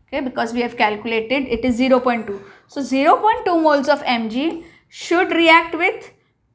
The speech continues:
two into zero point two, right? So, should react with zero point four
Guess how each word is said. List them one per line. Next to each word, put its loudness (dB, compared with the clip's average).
two 2
into 4
zero 2
point 0
two, -2
right? -4
So, -4
should -2
react 2
with -4
zero 0
point 2
four 0